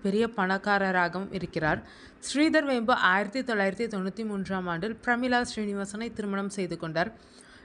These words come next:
இவர்களுக்கு ஒரு மகன் உள்ளார். கடந்த சில ஆண்டுகளாகவே Zoho நிறுவனர் தனது சாஃப்ட்வேர் நிறுவனத்தை பெரும்பாலும் இந்தியாவிலிருந்தே நடத்தி வருகிறார். உலகளவில் காஸ்ட்லி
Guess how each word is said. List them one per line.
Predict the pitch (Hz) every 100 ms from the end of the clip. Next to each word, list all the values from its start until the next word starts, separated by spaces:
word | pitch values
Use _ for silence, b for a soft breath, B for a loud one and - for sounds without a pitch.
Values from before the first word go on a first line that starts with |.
| -
இவர்களுக்கு | 214 269 269 247 262 240
ஒரு | 202 180
மகன் | 180 220 208
உள்ளார். | 165 185 247 220
கடந்த | 247 254 254
சில | 233 220 208
ஆண்டுகளாகவே | 208 214 214 202 190 196 196 254 180
Zoho | 208 220 240 220
நிறுவனர் | 196 190 226 -
தனது | 196 190 226
சாஃப்ட்வேர் | 220 202 202 240 226 214
நிறுவனத்தை | 196 185 180 254 254 B B B - 220
பெரும்பாலும் | 240 254 247 240 247 226
இந்தியாவிலிருந்தே | 226 240 226 226 214 226 233
நடத்தி | 190 190 208
வருகிறார். | 185 175 180 233 220
உலகளவில் | 214 226 240 233 240 -
காஸ்ட்லி | 208 - 226